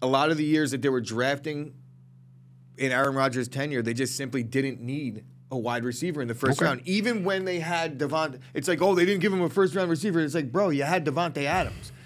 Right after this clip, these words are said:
Speaker 1: It's like,
Speaker 2: <laughs> That's very
Speaker 1: you know,
Speaker 2: true.
Speaker 1: like, when we had Jordy Nelson, Greg Jennings, what are they, if the Packers walk up to the podium in the first round and they take a, a receiver first overall with a lot of these, Is the media thing made it out to be way worse than it was.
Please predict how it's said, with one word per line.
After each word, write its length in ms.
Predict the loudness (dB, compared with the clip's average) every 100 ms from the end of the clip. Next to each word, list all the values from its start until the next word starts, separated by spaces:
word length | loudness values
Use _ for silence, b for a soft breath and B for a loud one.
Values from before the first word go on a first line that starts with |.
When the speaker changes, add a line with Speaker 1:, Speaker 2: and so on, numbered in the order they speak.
| -6
Speaker 1:
It's 140 | 2
like, 80 | 2
Speaker 2:
<laughs> 0 |
That's 120 | 2
very 260 | -2 0 2
Speaker 1:
you 80 | 6
know, 100 | 8
Speaker 2:
true. 80 | 8
Speaker 1:
like, 120 | 6
when 120 | 4
we 120 | 4
had 200 | 4 2
Jordy 280 | 6 6 6
Nelson, 340 | 4 2 0 2
Greg 200 | 2 2
Jennings, 280 | 0 2
what 100 | 4
are 20 | 4
they, 140 | 2 B
if 80 | -2
the 80 | 0
Packers 400 | 2 0 2 2
walk 260 | 4 4 4
up 100 | 2
to 80 | 0
the 80 |
podium 420 | 2 2 2 2 0
in 80 |
the 80 | -4
first 280 | 0 0 2
round 120 | 0
and 80 | 0
they 80 | -2
take 300 | 0 0 2
a, 120 | 0 -2
a 100 | -2
receiver 580 | -2 0 -2 0 0 -2 0
first 300 | 2 2 0
overall 540 | 2 2 2 0 -2 B B
with 120 | 0
a 40 | 4
lot 180 | 4
of 60 | 4
these, 200 | 2 0 B B B B -20 -20 -20 -20 -2
Is 160 | 2 4
the 60 | 2
media 340 | 2 4 2
thing 200 | 2 0
made 160 | 2 2
it 80 | 4
out 120 | 2
to 60 | 0
be 120 | 0
way 240 | 2 2
worse 300 | 2 0 -2
than 100 | -4
it 80 | -6
was. 440 | -4 -4 -4 -8